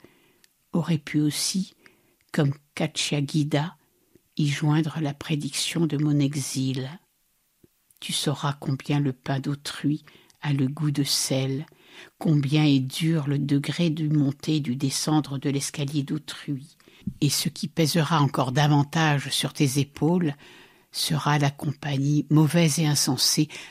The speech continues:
avec laquelle tu tomberas, et qui, toute ingrate, toute folle, toute impie, se tournera contre toi.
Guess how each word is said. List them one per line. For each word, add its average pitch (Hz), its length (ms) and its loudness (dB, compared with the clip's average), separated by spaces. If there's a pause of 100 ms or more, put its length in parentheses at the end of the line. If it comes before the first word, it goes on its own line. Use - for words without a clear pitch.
(120)
avec 139 360 0
laquelle 135 360 -4
tu 123 160 -4
tomberas, 143 640 -6 (720)
et 135 120 0
qui, - 440 -10 (800)
toute - 220 -10
ingrate, - 720 -6 (500)
toute - 180 -8
folle, 151 400 -6 (440)
toute - 200 -2
impie, - 560 -4 (640)
se - 200 -6
tournera - 640 -6
contre - 340 -10
toi. - 440 -14